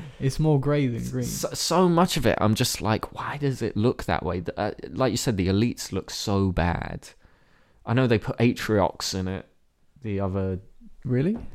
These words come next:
Speaker 2: Yeah. There's,
Speaker 1: How
Speaker 2: like,
Speaker 1: does
Speaker 2: a
Speaker 1: that
Speaker 2: brute.
Speaker 1: work?
Speaker 2: Well, don't worry, it doesn't.
Speaker 1: 'Cause isn't he, I mean, I don't,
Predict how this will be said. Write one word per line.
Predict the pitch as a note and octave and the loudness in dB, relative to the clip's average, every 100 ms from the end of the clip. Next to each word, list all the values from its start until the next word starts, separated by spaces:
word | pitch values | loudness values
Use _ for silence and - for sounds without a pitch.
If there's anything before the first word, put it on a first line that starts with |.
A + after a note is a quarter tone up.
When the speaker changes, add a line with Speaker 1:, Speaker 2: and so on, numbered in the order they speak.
| F#2 | 0
Speaker 2:
Yeah. | F2+ F2 F2 E2+ - - - - - - - - - | 2 2 0 -2 -6 -18 -20 -20 -18 -20 -20 -14 -4
There's, | - | -2
Speaker 1:
How | - | 2
Speaker 2:
like, | G#2 | 4
Speaker 1:
does | - | 4
Speaker 2:
a | - | 4
Speaker 1:
that | |
Speaker 2:
brute. | G2+ F#2+ - | 6 4 2
Speaker 1:
work? | - - - - - - - _ _ | -4 -8 -8 -16 -20 -20 -20 _ _
Speaker 2:
Well, | - | -4
don't | E3 F#3 | 2 2
worry, | G#3 D#3 F2 | 4 4 4
it | - | 2
doesn't. | D#3+ G2+ - - _ _ _ _ _ _ _ _ - _ - | 0 0 -8 -16 _ _ _ _ _ _ _ _ -20 _ -6
Speaker 1:
'Cause | - B2+ C3 - | 2 4 2 -2
isn't | C#3+ C#3+ C3+ | 0 2 2
he, | B2+ - _ - - | 0 -2 _ -16 -4
I | B2+ | 0
mean, | B2+ | 0
I | A#2+ | 0
don't, | C3+ A#2 | -2 -2